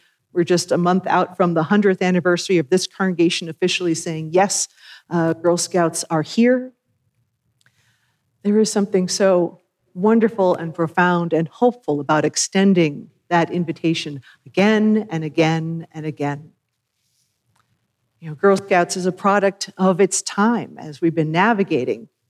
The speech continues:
uh, through generations at this point. You know, in the past, it was about home economics. It was about creating the model young woman. But it has been evolving. We have been learning how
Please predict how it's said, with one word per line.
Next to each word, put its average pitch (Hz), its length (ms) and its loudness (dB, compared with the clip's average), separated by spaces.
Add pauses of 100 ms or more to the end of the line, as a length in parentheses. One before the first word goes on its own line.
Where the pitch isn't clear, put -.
(400)
uh, 156 220 -16 (840)
through 156 520 2
generations 180 840 0 (100)
at - 120 -6
this 160 200 2
point. 139 420 -6 (580)
You 196 80 4
know, 190 60 4
in 190 80 2
the 185 80 -2
past, 220 460 0
it - 120 0
was 170 260 2
about 175 540 0 (260)
home 214 240 4
economics. 196 840 -2 (120)
It 160 60 -2
was 175 140 4
about - 600 -2
creating 196 300 4
the 180 60 2
model 185 440 2
young 180 360 0
woman. 185 360 0 (2750)
But - 420 0
it 196 140 4
has 220 240 4
been 214 460 4
evolving. 190 640 2
We 175 140 2
have 175 220 0
been 175 260 0
learning 202 380 2
how 208 420 -6